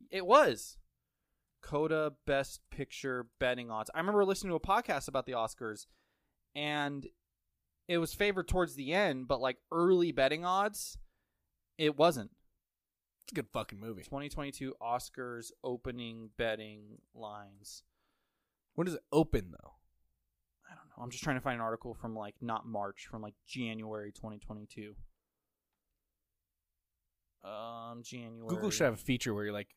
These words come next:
Speaker 1: You can. I, it's just a lot of work.
Speaker 2: "I wanna Google this with the information that was known on February twenty-third."
Speaker 1: Um, odds checkers. Maybe this will give you the lifetime. I know some of them give you a lifetime.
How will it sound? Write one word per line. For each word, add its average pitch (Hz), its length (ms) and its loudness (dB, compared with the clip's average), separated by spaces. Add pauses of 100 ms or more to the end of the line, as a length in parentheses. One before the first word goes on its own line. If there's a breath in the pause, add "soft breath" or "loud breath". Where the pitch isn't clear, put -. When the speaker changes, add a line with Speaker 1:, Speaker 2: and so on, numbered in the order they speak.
Speaker 1:
You 143 120 -10
can. 117 300 -2
I, 110 100 -2
it's 107 100 -6
just - 240 -10 (540)
a 120 40 -4
lot 107 180 -2
of 104 80 -4
work. 104 260 -6
Speaker 2:
"I 123 60 -6
wanna 127 180 0
Google 147 360 8
this 127 260 0
with 127 120 -4
the 127 120 -4
information 127 480 -2
that 117 120 -4
was 117 140 -8
known 120 280 -2
on 107 120 -8
February 101 560 -6
twenty-third." 98 540 -12 (2000)
Speaker 1:
Um, 117 880 -18 (200)
odds 113 400 -10
checkers. - 800 -10 (140)
Maybe 127 240 -10
this - 200 -14
will 131 80 -10
give 120 180 -10
you 123 100 -12
the 117 80 -10
lifetime. 127 800 -10 (760)
I 143 60 -8
know 147 80 -4
some 147 180 -8
of 131 40 -8
them 127 100 -10
give 117 100 -8
you 113 120 -6
a - 20 -10
lifetime. 123 300 -10